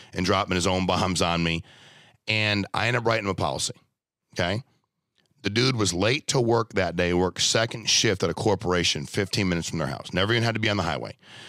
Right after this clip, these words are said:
Uh, leaves two days later on his motorcycle, okay? Deer runs across this route. He lays the bike down,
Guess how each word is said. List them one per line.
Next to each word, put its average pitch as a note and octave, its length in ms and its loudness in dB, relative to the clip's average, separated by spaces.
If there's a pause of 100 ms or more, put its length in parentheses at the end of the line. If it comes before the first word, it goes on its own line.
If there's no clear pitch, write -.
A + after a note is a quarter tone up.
(600)
Uh, F2+ 320 2
leaves A#2 540 0
two - 260 2
days D3+ 260 4
later A#2+ 220 4
on G#2 100 2
his F#2+ 120 0
motorcycle, F2 520 -2 (480)
okay? F2+ 280 -2 (920)
Deer B2+ 520 2 (500)
runs A#2 300 2
across A#2+ 420 2
this A2+ 220 0
route. D#2 340 -2 (540)
He C#3 240 0
lays C3+ 320 2
the A#2 100 -2
bike A2+ 380 0
down, D#2+ 320 -4